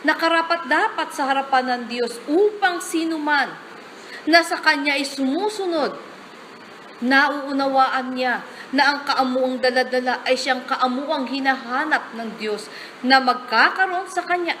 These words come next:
at magbibigay sa kanya ng isang uri ng karapatan na makasama ang dakilang Panginoon. Mula noon, aking mga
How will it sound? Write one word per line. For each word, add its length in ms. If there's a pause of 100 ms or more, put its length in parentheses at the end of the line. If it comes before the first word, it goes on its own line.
at 200
magbibigay 840
sa 160
kanya 320
ng 160
isang 400
uri 240
ng 160
karapatan 720 (1300)
na 100
makasama 880 (200)
ang 260
dakilang 500 (220)
Panginoon. 640 (1900)
Mula 540
noon, 420
aking 380
mga 180